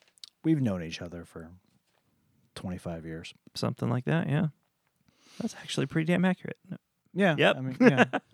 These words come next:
Speaker 1: Um,
Speaker 2: What do you do when you've known someone for twenty-five years? You start a podcast.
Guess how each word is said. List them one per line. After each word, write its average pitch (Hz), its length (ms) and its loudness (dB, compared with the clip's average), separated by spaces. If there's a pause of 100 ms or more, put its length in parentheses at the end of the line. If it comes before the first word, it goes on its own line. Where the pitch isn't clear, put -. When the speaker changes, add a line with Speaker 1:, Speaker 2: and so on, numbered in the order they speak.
(1300)
Speaker 1:
Um, 117 840 6 (300)
Speaker 2:
What 156 180 0
do 208 80 0
you 196 100 0
do 165 180 4
when 135 120 2
you've 117 140 -2
known 120 200 0
someone 113 260 -4
for 113 80 -10
twenty-five 110 440 -8
years? - 320 -16
You - 80 -12
start - 200 -8
a - 40 -12
podcast. - 560 -16